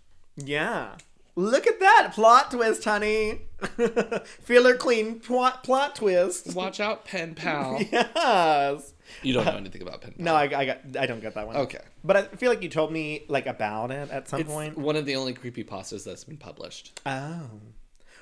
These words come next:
Speaker 1: Well, mm, it doesn't have, like, a million versions of it.
Speaker 2: There are thirteen chapters.
Speaker 1: Oh, yeah, yeah, yeah, yeah, yeah,
Speaker 2: Yeah,
Speaker 1: yeah,
Speaker 2: yeah,
Speaker 1: yeah,
Speaker 2: yeah,
Speaker 1: yeah.
Speaker 2: yeah,
Speaker 1: Yeah,
Speaker 2: yeah,
Speaker 1: yeah, yeah,
Speaker 2: yeah,
Speaker 1: yeah.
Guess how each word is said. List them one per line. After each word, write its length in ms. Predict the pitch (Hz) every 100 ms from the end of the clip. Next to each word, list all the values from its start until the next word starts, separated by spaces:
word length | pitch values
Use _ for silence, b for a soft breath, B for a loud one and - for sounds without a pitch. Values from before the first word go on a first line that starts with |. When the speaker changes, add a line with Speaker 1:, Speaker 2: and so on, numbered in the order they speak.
| -
Speaker 1:
Well, 380 | 160 127 107 113 _ _ _ _ _ _ _ -
mm, 200 | 156 127 _ _ _ _
it 60 | 165
doesn't 180 | 190 226
have, 140 | 214
like, 120 | 220 214
a 60 |
million 340 | 151 120 131 143
versions 360 | 110 110 127
of 80 | 147
it. 100 | 160 - _ B B B B B B B B B B
Speaker 2:
There 400 | 123 131 135 -
are 680 | 120 117 113 110 107 107 104
thirteen 600 | - - 131 - 147 147
chapters. 680 | 147 147 156 214 240 - - 139
Speaker 1:
Oh, 160 | 143
yeah, 140 | 117 110
yeah, 120 | 113
yeah, 320 | 107 110 113
yeah, 0 |
yeah, 160 | 104 101
Speaker 2:
Yeah, 200 | 101 104
Speaker 1:
yeah, 40 |
Speaker 2:
yeah, 80 | 101 -
Speaker 1:
yeah, 0 |
Speaker 2:
yeah, 80 | -
Speaker 1:
yeah. 60 |
Speaker 2:
yeah, 0 | - - - - -
Speaker 1:
Yeah, 80 | 120
Speaker 2:
yeah, 0 |
Speaker 1:
yeah, 120 | 101
yeah, 140 | 104
Speaker 2:
yeah, 60 | -
Speaker 1:
yeah. 80 | -